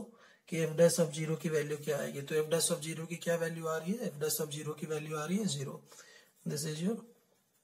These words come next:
final answer। बिल्कुल आसान है, आप कर सकते हो। Let's come to second question। Okay, question number two, if f of x plus y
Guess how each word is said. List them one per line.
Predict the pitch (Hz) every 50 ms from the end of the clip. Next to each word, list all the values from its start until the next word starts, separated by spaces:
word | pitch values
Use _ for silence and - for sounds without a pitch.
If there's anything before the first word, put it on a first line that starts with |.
| _ -
final | - - - - - 143 - - 73 71
answer। | 71 - 71 - - - - _ _ _ - - - - - _ _ -
बिल्कुल | 175 165 160 - 190 185 190
आसान | 185 180 180 - 185 180 180 175
है, | 175 170
आप | 165 - -
कर | - 160
सकते | - - 170 156 - - -
हो। | 160 185 202 190 - - _ _ - _ _ -
Let's | - 156 - -
come | - 175 165 -
to | 185 -
second | - 165 151 165 165 165
question। | - 160 151 143 - - 170 202 - - - - _ _ _ _ _ _ _ _ _ _ _ _ _ _ - - - _ _ -
Okay, | 151 147 143 139
question | - 156 151 - - 156
number | 160 156 151 156 147
two, | 147 156 156 190 - - - - - -
if | 165 170 180 175 - -
f | 165 156 151 151 175
of | 180 185 196 196 - - - - -
x | 160 170 - - - -
plus | - - 190 190 185 - -
y | 170 160 160 160